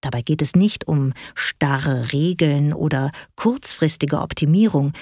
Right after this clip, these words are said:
sondern um ein Verständnis für die zugrunde liegenden biologischen Prozesse.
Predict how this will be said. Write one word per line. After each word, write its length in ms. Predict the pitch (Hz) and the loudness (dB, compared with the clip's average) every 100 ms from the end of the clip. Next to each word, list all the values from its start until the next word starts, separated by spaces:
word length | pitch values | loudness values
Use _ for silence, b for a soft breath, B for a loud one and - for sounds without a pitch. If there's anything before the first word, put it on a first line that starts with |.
| B B B B | B B B B
sondern 500 | - 180 214 254 269 | 0 4 4 2 0
um 120 | 214 190 | 0 0
ein 160 | 160 | 0
Verständnis 800 | 160 127 - - 151 - 233 233 | 0 -2 -2 -2 -2 0 0 0
für 100 | 175 | 0
die 120 | 160 | -2
zugrunde 480 | 160 143 - 185 208 | -2 -4 0 2 2
liegenden 420 | 170 175 175 170 | 0 0 0 0
biologischen 580 | 160 135 139 147 147 160 | 0 -2 -2 -2 -2 -2
Prozesse. 580 | 156 165 - 113 - | -2 -4 -4 -6 -6